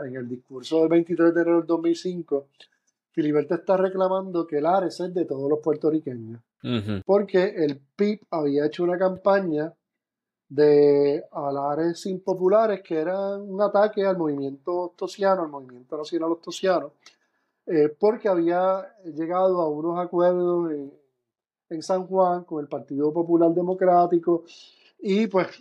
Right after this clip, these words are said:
Speaker 1: el, el pip pues defendía que la tarima, ¿verdad?, que el altar de la patria no se utilizara para adelantar a-, agendas, ¿verdad?, de, de nin-, de ninguna, eh,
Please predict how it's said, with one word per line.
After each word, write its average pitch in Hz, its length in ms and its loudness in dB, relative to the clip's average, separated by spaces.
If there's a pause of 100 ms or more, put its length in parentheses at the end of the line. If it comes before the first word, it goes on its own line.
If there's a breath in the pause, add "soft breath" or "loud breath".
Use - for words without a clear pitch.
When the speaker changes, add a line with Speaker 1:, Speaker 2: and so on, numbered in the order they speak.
Speaker 1:
el, 170 200 -2
el 156 160 -4
pip 196 360 -2
pues 175 180 0
defendía 165 800 0
que 156 140 -2
la 143 140 0
tarima, 160 600 0
¿verdad?, 180 260 2
que 165 80 -14
el 147 80 -10
altar 143 340 -8
de 170 80 -4
la 180 140 0
patria 190 380 2
no 165 120 -10
se 180 140 -12
utilizara 165 760 -2 (600)
para 143 180 2
adelantar 135 560 -4
a-, 160 300 0
agendas, 165 400 0
¿verdad?, 160 380 2
de, 135 220 -2 (600)
de 147 180 2
nin-, 147 300 -4
de 143 120 -2
ninguna, 143 960 2 (320)
eh, 147 400 2